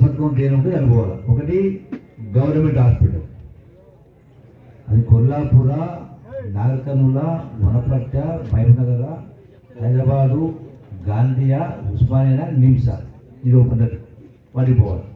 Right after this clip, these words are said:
ఎందుకంటే ప్రైవేట్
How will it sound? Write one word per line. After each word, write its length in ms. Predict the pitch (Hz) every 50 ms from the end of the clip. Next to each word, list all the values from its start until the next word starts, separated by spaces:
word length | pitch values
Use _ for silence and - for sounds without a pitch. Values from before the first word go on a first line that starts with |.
| - - - _ - - _ _ _ _ _ _ _ _ _ _ _ _ _ _ _ _ - - - - - - - - - - - - - -
ఎందుకంటే 400 | 117 143 143 139 127 123 135 156 175 190 - - - - - - - _ _ _ _ _ -
ప్రైవేట్ 580 | 123 117 123 139 156 165 175 180 180 180 175